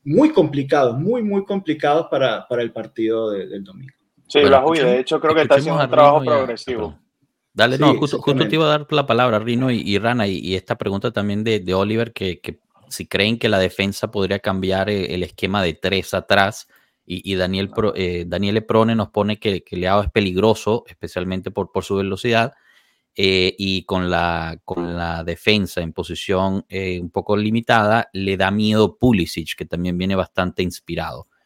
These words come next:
Speaker 3: ¿Qué opinan, qué opinan al respecto, Rino y Rana? Oye, está bueno, Rino y
Speaker 2: Mira,
Speaker 3: Rana.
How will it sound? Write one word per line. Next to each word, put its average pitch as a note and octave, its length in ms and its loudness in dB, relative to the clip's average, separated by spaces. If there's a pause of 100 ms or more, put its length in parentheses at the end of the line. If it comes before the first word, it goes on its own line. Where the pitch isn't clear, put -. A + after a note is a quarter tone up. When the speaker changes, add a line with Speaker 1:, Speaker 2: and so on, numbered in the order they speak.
(300)
Speaker 3:
¿Qué G#2+ 100 0
opinan, A#2 480 -2
qué G#2+ 100 -6
opinan G#2+ 260 -4
al G#2 100 -4
respecto, F#2 500 -4
Rino F2+ 300 -4
y E2 40 -8
Rana? E2 300 -12 (400)
Oye, D3 140 -8
está - 160 -14
bueno, G2+ 200 -8
Rino D3+ 100 0
y - 20 6
Speaker 2:
Mira, C#3 300 6
Speaker 3:
Rana. A#2 240 -6